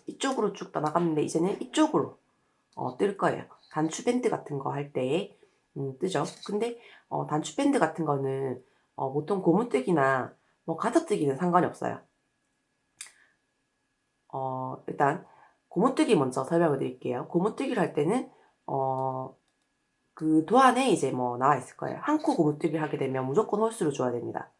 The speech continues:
그래야, 어, 겉뜨기로 끝나서 겉뜨기로 끝나게 돼요. 음, 거기다가 만약에, 근데 만약에,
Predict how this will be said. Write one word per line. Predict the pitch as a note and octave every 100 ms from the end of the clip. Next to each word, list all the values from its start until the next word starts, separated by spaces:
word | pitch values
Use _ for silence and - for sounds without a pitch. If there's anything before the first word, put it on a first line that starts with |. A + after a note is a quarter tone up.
| _ _ _ _
그래야, | - E3 A3 A#3 - _ _ _
어, | C3+ B2+ B2+
겉뜨기로 | - D3+ G#3+ G#3 F3+
끝나서 | E3 D#3+ D#3 B3 - _ _ _
겉뜨기로 | - - A3+ A3+ F#3
끝나게 | - G#3+ G3+
돼요. | - - - _ _ _ _ _ _ _ _ _ _ _ _ _ _ _ -
음, | D3+ D3 C#3+ C#3+ C#3 C#3 F3 _ _ _
거기다가 | - F3 D3+ D3+ C4+ - _ -
만약에, | D#3+ G3+ G3+ D3+ C3 - - _ -
근데 | A#3+ A#3+
만약에, | D#3+ E3 G3+ D#3+ D3+ B2+ -